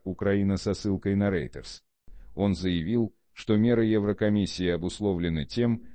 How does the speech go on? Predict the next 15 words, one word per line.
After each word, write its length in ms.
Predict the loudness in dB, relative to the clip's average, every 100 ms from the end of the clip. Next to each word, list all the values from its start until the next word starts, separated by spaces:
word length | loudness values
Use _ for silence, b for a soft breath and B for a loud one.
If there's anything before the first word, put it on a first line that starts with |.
| B
что 240 | -6 -2 0
государства 720 | 0 0 0 0 0 2 2
отменят 460 | 2 2 2 0
свои 320 | -2 2 2 2
односторонние 800 | 2 -2 0 0 2 2 2 0
запреты. 640 | 0 -2 -4 -6 -10 -18 _ _ -18 b b
Если 380 | 0 2 4 2
соглашение 720 | 0 0 2 2 2 2 4
не 120 | 4 2
будет 360 | 0 -2 -4
достигнуто, 800 | -2 -4 -4 -4 -4 -4 -6 -12 b b b
то, 100 | -2
по 120 | 0
словам 460 | 0 2 4 4 2
Дая, 340 | 2 2 0